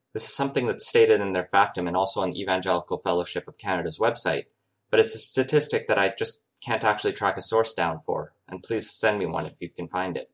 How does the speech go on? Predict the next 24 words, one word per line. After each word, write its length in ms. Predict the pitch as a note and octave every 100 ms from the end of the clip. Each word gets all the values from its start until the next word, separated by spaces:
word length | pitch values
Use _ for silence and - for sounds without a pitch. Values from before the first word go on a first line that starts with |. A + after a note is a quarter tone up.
| _ _ _ _ _ -
Boonstra 380 | C3 C3+ - B2+
discussed 460 | A2+ - A2 -
how 340 | A2 G#2 G2 -
a 60 | G#2+
number 220 | A2 A2+
of 120 | G#2
Christian 320 | - A2 G2+
universities 600 | G2 F#2 F#2 F2+ F#2 F2+
and 80 | G2
organizations 800 | F#2 F#2 F2+ F2 F#2 F2 F#2+ E2+
in 60 | F2
the 80 |
U 120 | F#2+ G2
S 300 | F2+ - - -
have 120 | G2+
a 40 |
similar 360 | - C3+ B2 G2
code 200 | - F#2+
of 120 | F2
conduct 560 | F2+ E2+ E2+ D#2+ - - _ -
prohibiting 540 | G2+ F#2+ F2+ F2+ E2+
same-sex 540 | - F#2+ E2 F2 -
activity, 580 | E2+ - A2+ G#2+ F#2 E2+ _ -
and 280 | G2+ F#2+